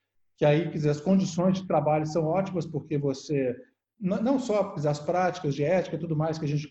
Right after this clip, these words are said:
cumpre, mas, ah, é, é um play de empregabilidade. A gente dá oportunidade pra quem tem conhecimento, é, é, é, de valor no mercado financeiro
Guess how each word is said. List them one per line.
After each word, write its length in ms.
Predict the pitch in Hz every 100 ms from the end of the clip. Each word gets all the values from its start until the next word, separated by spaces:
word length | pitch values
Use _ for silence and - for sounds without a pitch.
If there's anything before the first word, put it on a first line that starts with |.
| -
cumpre, 340 | 185 190 - - _ _ -
mas, 480 | 151 156 147 131 147
ah, 420 | 143 139 127 120 - _ _ _ _ _ _ _ _ _ 170
é, 520 | 143 131 131 135 -
é 80 | 175
um 120 | 170
play 180 | 170 185
de 80 | 196
empregabilidade. 720 | 190 202 196 196 196 175 156
A 60 | 135
gente 200 | 156 -
dá 100 | 175
oportunidade 920 | 202 180 - 165 151 156 185 135 - - _ -
pra 160 | 165
quem 180 | 160 175
tem 200 | 185 196
conhecimento, 920 | 190 175 156 165 151 147 139 156 156
é, 380 | 143 135 131 131 131 _ _ -
é, 60 | 151
é, 560 | 127 135 143 131 127 123
de 120 | 151 147
valor 420 | 151 143 196 160
no 80 | 156
mercado 380 | 143 156 139 -
financeiro 600 | 160 151 - 175 208